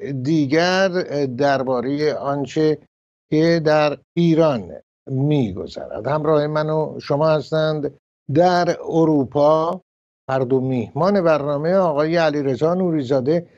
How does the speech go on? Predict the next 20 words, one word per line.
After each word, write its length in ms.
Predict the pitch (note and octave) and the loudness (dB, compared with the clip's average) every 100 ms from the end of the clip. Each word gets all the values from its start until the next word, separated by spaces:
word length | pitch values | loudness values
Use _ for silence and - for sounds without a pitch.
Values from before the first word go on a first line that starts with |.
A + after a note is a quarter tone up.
| _ _ | _ _
مدیر 400 | F#3+ G#3 G3 A3+ | 2 4 4 2
مرکز 480 | G#3+ F#3+ D3+ F3 E3 | 2 2 2 0 0
پژوهش‌های 600 | E3 E3 D3+ C#3+ E3 D#3+ | 0 0 0 -2 0 0
ایران 340 | D#3 D3+ D#3 D3+ | 0 -2 -2 2
و 80 | |
عرب 400 | D3+ C#3+ D3 C3 | 2 4 2 2
در 180 | C3 C#3+ | 0 -2
انگلستان 720 | C#3 C3+ C3+ B2+ - F3 G3+ | -2 -2 -2 -2 -2 0 0
که 160 | F#3+ F#3 | 0 2
در 240 | E3 D3 | 2 2
گوشهٔ 320 | C#3 C3 D#3+ | 0 -2 -2
دیگر 300 | C3+ C3+ E3 | 0 2 4
از 180 | G#3 F#3+ | 4 4
اروپا 420 | F#3+ E3+ F3 E3+ - _ _ _ D#3 | 0 0 0 0 -2 _ _ _ 2
با 160 | E3+ | 2
ما 180 | E3 D#3+ | 2 -2
هستند، 420 | D#3 - E3+ E3+ | -2 -2 -2 -2
دور 200 | D3+ D3+ | 0 2
از 180 | C#3 B2 | 2 2
لندن، 580 | C3+ C3+ C3+ F3+ A3 | 0 0 2 4 4